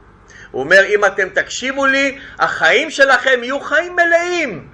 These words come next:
מה זה נקרא לחיות חיים מלאים? מה זה אומר? חיים מלאים זה חיים עם אלוהים.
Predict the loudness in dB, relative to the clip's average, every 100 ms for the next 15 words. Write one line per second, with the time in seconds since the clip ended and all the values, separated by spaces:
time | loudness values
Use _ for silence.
0 | -20 -20 -10 0 0 0 -6 2 2 2
1 | 0 -2 0 0 0 2 2 2 0 -2
2 | -12 -20 -20 -20 -20 -20 -20 -20 -20 -20
3 | -20 -20 -20 -20 -20 -20 -2 -2 2 4
4 | 4 4 4 4 2 -4 -20 -20 -20 -20
5 | -20 -20 -20 -20 -20 -20 -2 2 2 0
6 | 0 2 4 2 -2 -6 -10 -6 -4 0
7 | 0 0 -2 -4 -2 0 0 0 -4